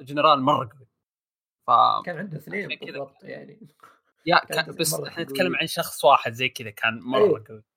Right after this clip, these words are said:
Speaker 2: هو عنده اثنين
Speaker 1: ف-،
Speaker 2: قويين، واحد منهم كان
Speaker 1: إيه.
Speaker 2: too much. <laughs>
Speaker 1: إيه، كان، كان مرة overpower واحد منهم.
Speaker 2: إيه.
Speaker 1: ف-، عشان، عشان،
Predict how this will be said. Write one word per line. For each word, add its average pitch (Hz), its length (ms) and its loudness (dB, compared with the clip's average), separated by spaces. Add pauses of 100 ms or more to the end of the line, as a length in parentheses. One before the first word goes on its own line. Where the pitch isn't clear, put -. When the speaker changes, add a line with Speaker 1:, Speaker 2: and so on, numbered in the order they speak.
(360)
Speaker 2:
هو - 60 -2
عنده 247 180 0
اثنين 240 200 0
Speaker 1:
ف-، 165 40 -6
Speaker 2:
قويين، 139 460 2 (340)
واحد 226 340 0
منهم 247 200 -6
كان 208 120 -4
Speaker 1:
إيه. 131 60 -10
Speaker 2:
too 277 140 -4
much. - 300 -8 (440)
<laughs> - 520 -12
Speaker 1:
إيه، 165 180 2
كان، 180 340 0
كان 185 160 2
مرة 151 340 6
overpower 127 460 -2 (300)
واحد 139 240 0
منهم. 170 240 -4
Speaker 2:
إيه. 135 100 -12 (760)
Speaker 1:
ف-، 131 500 2 (880)
عشان، 151 560 -2
عشان، 156 500 -4